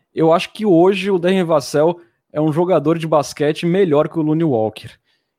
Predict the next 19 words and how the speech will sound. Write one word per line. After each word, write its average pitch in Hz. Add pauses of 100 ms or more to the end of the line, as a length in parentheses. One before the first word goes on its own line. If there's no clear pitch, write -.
Embora 151
eu 156
acho 139
que -
o 151
Looney 147
Walker 135
pode 156
ser -
muito 156
melhor 139
do 135
que -
o -
Vassell. 117 (600)
É, 131
a -
gente 131
vê, 170